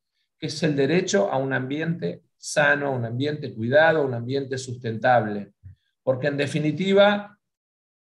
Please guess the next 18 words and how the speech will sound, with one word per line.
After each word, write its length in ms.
lo 220
que 120
no 200
nos 160
puede 260
pasar 640
es 200
que 640
esa 320
venta 420
de 120
trabajo, 920
esa 240
exportación 720
de 100
recursos, 920
esa 320
provisión 920